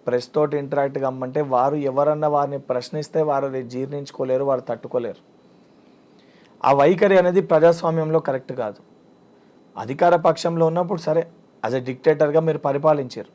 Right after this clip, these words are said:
ఈరోజు మీరు ప్రతిపక్షంలో ఉన్నారు, వచ్చినప్పుడు సిస్టమ్ ప్రకారంగా మీరు అసెంబ్లీకి రావాలి. ఇప్పుడు అసెంబ్లీకి మీరు వచ్చి మీకు సమయాన్ని ఇవ్వకపోతే అది వేరే,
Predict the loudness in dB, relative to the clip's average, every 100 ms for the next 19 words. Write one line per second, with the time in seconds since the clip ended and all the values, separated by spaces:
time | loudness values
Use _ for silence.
0 | _ _ _ _ _ 2 4 6 4 0
1 | -2 0 -2 0 0 2 0 -2 -8 -10
2 | _ _ _ _ -6 -2 0 0 0 2
3 | 2 0 -2 0 2 0 2 0 0 0
4 | 2 0 -2 -2 -2 0 2 2 2 0
5 | -12 _ _ _ _ _ _ _ _ _
6 | _ _ _ -2 0 0 -2 -4 -2 0
7 | 0 0 -2 0 0 0 -4 -4 -4 -2
8 | 2 2 2 2 2 2 -2 0 2 4
9 | 4 4 2